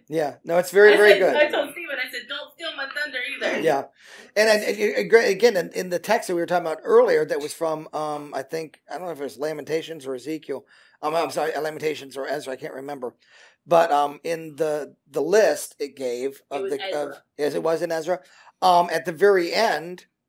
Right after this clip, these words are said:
Speaker 1: was another discrepancy, and that was one of the translations talks about gold, how many gold coins there were, and the other one gave it gold by weight, not by the name of the coin. And so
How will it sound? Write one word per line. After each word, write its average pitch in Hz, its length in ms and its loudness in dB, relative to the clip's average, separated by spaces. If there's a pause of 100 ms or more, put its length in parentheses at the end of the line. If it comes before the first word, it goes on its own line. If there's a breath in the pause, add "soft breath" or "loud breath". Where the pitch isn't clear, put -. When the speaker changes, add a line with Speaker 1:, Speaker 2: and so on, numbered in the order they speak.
(120)
Speaker 1:
was 160 180 -2
another 202 300 4
discrepancy, 127 800 -6
and 147 180 -8
that 180 200 2
was 151 400 -2 (320 soft breath)
one 185 220 4
of 220 60 4
the 185 60 -4
translations 147 840 -6 (220)
talks 151 320 -2
about 151 480 -4 (560)
gold, 156 600 6 (320)
how 180 240 0
many 160 200 -6
gold 147 380 -2
coins 208 520 -4
there 117 160 -6
were, 90 360 -12 (380)
and 160 140 -6
the 180 100 2
other 233 160 6
one 147 260 -4
gave 143 300 0
it 156 220 -2
gold 143 340 -2
by 131 200 -2
weight, 160 600 -4 (880)
not 147 280 -2
by 139 120 2
the 135 100 -4
name 123 220 -8
of 127 60 -12
the 143 60 -8
coin. 202 380 8 (640 soft breath)
And 185 160 -2
so 185 340 4